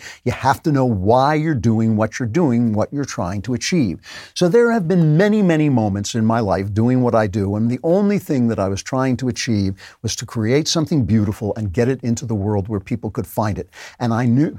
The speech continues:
might have known, many times I have known, that a beautiful, a truly beautiful thing, in my estimation, that I had created was not going to attract a lot of people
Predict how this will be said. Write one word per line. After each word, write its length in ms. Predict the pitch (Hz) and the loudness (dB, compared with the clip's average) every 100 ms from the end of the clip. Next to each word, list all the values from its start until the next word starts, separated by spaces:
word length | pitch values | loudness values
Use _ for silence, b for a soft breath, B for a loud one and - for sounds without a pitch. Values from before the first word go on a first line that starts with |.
| - - | -10 0
might 320 | 123 143 - | 2 2 0
have 160 | 151 | 0
known, 420 | 160 233 160 135 - | 2 2 2 2 2
many 320 | 147 254 240 | 4 4 2
times 360 | - 120 90 92 | 0 -4 -4 -4
I 100 | 95 | -4
have 140 | 104 | -4
known, 320 | 92 110 90 - B B | -4 -4 -6 -12 B B
that 180 | 131 113 - | -2 -2 0
a 160 | 120 107 | -2 -2
beautiful, 600 | 87 151 208 185 - 135 | 2 4 4 0 0 -2
a 40 | |
truly 420 | - - 226 220 | -2 0 2 2
beautiful 460 | 139 151 165 135 160 | 2 0 0 0 -2
thing, 400 | 139 110 127 139 | 0 0 0 0
in 160 | 117 | 2
my 380 | 110 110 139 143 143 | 2 2 2 0 -2
estimation, 560 | 113 - 123 104 113 | -4 -4 -4 -4 -4
that 100 | 98 | -2
I 100 | 98 | -2
had 160 | 127 127 | -2 -4
created 460 | - 123 113 104 104 B _ | -4 -2 0 -2 -6 B _
was 140 | 135 | 0
not 420 | 139 139 175 202 - | 2 2 0 -4 -2
going 220 | 131 107 | -2 0
to 100 | 107 | -4
attract 380 | 87 107 85 - | -4 -4 -4 -6
a 40 | |
lot 200 | 92 92 | -6 -6
of 100 | 80 | -8
people 340 | - 82 117 | -10 -6 -8